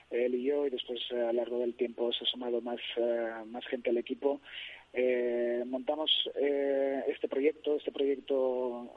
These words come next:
eh, que es bonito por necesidad, básicamente, porque al final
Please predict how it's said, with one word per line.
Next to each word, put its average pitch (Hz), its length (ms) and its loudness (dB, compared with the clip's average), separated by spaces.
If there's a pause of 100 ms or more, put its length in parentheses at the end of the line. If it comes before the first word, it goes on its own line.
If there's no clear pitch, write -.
eh, 123 340 -2 (540)
que 131 80 0
es 123 80 -2
bonito 139 300 0
por 156 260 0
necesidad, 139 580 2
básicamente, 117 580 -8
porque 113 400 -4
al 110 100 -2
final 131 360 0